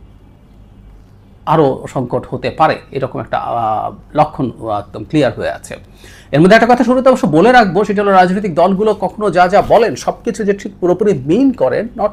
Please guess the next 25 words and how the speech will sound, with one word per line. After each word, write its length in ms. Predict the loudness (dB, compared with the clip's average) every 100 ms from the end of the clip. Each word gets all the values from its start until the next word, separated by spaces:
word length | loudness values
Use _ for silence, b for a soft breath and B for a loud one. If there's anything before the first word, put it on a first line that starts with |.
| -4
necessarily। 560 | -6 -6 -8 -10 -16 -4
তারা 180 | 0
অনেক 200 | 0 0
সময়, 320 | -4 -4 -4 -4 B B B -2
আহ, 360 | 2 4 2
যেটা 280 | 0 -2 -2
করেন 380 | 0 -2 0 -4
যে 100 | -4
তাদের 260 | -2 -2
মনে 300 | -2 2 2
যা 140 | 6 6
আছে 260 | 4 0
তার 140 | -2 -2
চাইতে 220 | -4 -6 -6
একটু 300 | -8 -10 -8
সফট 540 | -2 2 2 0 -8
ঢঙে 180 | -6 -6
কথা 220 | -6 -4
বলেন, 300 | -4 -2 -4
কখনো 380 | -4 -6 -6 -6
যা 120 | -2
মনে 280 | -2 -2 -4
আছে 220 | -4 -6
তার 120 | -6 -6
চাইতে 240 | -6 -12